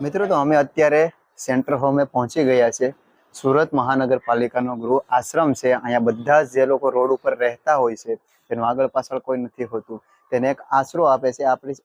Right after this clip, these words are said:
ગવર્મેન્ટ બહુ સારી એવી સુવિધા કરી આપે છે, પણ આપણે લોકોને ખબર નથી હોતી, એટલા માટે આપણે અજાણ હોવાથી રોડ ઉપર રહેતા હોય છે. તો અમા-, મારી સાથે અત્યારે, અ, સેવામાં આપણા ડોક્ટર સાહેબ આવ્યા હતા, જયેશભાઈ છે.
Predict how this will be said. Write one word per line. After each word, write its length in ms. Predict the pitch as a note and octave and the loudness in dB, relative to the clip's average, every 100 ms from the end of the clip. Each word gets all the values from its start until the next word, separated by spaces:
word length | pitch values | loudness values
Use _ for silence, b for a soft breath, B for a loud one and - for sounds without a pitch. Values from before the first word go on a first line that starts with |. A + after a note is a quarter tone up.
| _ | _
ગવર્મેન્ટ 460 | C3 C3+ C#3+ D3+ D3 | -2 0 0 -4 -8
બહુ 200 | C3+ D3 | -4 -4
સારી 300 | - C3 C#3 | -2 -2 0
એવી 180 | C#3+ D3 | -2 -6
સુવિધા 400 | C3+ C3 C3 D3 | -8 -6 -4 -4
કરી 300 | - C3 C#3+ | -2 -2 0
આપે 280 | B2+ B2+ A#2+ | -2 -2 -12
છે, 100 | C3+ | -10
પણ 140 | C3 | -6
આપણે 260 | A#2+ C3 C3 | -6 -6 -10
લોકોને 320 | B2+ C3+ C3+ | -10 -12 -16
ખબર 320 | - B2+ C3 | -12 -6 -4
નથી 260 | B2+ B2+ D#3+ | -6 -6 -6
હોતી, 300 | B2+ - C3 _ _ - | -6 -8 -10 _ _ -10
એટલા 200 | C3+ D3 | -4 -2
માટે 240 | C#3 C3+ | -2 -2
આપણે 220 | D3 C#3+ C3+ | -2 -2 -4
અજાણ 300 | B2 D#3 D3+ | -2 -4 -4
હોવાથી 360 | C#3+ C#3 C#3+ | -2 -4 -4
રોડ 180 | C3 C3+ | -8 -8
ઉપર 220 | B2+ C3 | -6 -8
રહેતા 300 | A#2+ A#2+ C#3+ | -8 -6 -2
હોય 180 | B2 A#2+ | -2 -4
છે. 160 | B2+ B2+ _ b b | -12 -16 _ b b
તો 80 | B2 | -4
અમા-, 280 | A#2+ B2 C3 | -4 -4 -8
મારી 220 | B2+ B2+ | -6 -6
સાથે 280 | B2+ C3+ C#3+ | -4 -4 -2
અત્યારે, 440 | C#3 - C#3+ C#3 C#3 _ b b - | -4 0 0 2 -2 _ b b -6
અ, 40 | B2 A#2+ A#2 A#2 | -2 -2 -2 -6
સેવામાં 720 | - C3+ C#3+ D3 D3 D3 - | -4 0 0 0 0 -2 -4
આપણા 180 | C3 B2 | -8 -6
ડોક્ટર 320 | B2+ - C#3 | -6 -10 -14
સાહેબ 260 | C3 C#3 B2+ | -8 -8 -6
આવ્યા 160 | B2 | -8
હતા, 180 | B2 C#3+ | -8 -10
જયેશભાઈ 640 | A2 A#2+ B2 A#2 A#2 A#2 | -8 -8 -8 -10 -6 -8
છે. 160 | A2+ C3 | -8 -14